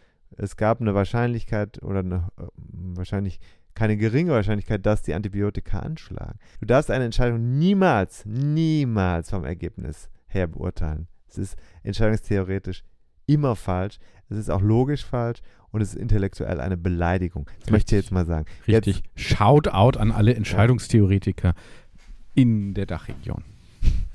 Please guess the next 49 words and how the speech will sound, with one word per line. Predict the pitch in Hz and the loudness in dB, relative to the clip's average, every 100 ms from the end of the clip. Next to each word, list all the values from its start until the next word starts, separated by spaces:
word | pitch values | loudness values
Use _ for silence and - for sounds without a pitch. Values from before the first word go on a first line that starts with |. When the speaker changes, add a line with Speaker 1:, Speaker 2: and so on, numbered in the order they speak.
| - - - | -12 -14 -4
Speaker 1:
Und | - 135 131 | 2 2 2
nochmal | 120 117 120 110 | 0 2 4 4
wichtig, | 170 - 127 | 2 2 2
Speaker 2:
Das | 139 117 | 2 2
hab | 220 | 2
ich | 196 | 2
eben | 202 | 4
Speaker 1:
mein | 131 | 2
Kind | 143 190 - | 4 4 6
Speaker 2:
spontan, | - | 4
Speaker 1:
hätte, | 208 | 4
was | 165 | 4
hätte | 170 196 | 4 2
denn | 180 175 | 2 2
mein | 165 | 4
Kind | 165 208 | 4 4
von | 170 | 4
Speaker 2:
spontan | 214 220 | 4 6
Speaker 1:
mir | |
Speaker 2:
hab | 185 | 4
ich | 185 | 4
Speaker 1:
gedacht? | 180 | 2
Speaker 2:
das | 175 | 2
eben | 170 170 | 0 -2
erfunden. | 156 - 190 202 | -4 -4 -4 -2
Speaker 1:
Was | 180 | 2
hätte | 170 185 165 | 4 4 4
denn | 151 | 2
mein | 147 139 | 0 0
Speaker 2:
Ja. | |
Speaker 1:
Kind | 127 190 | 0 0
von | - 143 131 | 0 -2 0
mir | 143 160 | 0 0
gedacht, | 135 107 120 - | 0 0 -2 -2
wenn | 123 120 | -4 -4
ich | |
gesagt | - 110 113 127 | -2 0 0 0
hätte, | 117 - | -4 -4
„Ach | 92 - | -8 -6
komm, | 101 87 - _ _ _ _ - | -6 -8 -14 _ _ _ _ -10
hab | |
ich | 110 | -6
keinen | - 104 92 | -2 0 0
Bock | 127 | -2
drauf, | - 123 110 | -2 -4 -4
ich | - | -4
sauf | 113 120 123 | -2 -2 -4
jetzt | 104 | -8
lieber | 110 107 98 | -4 -2 -2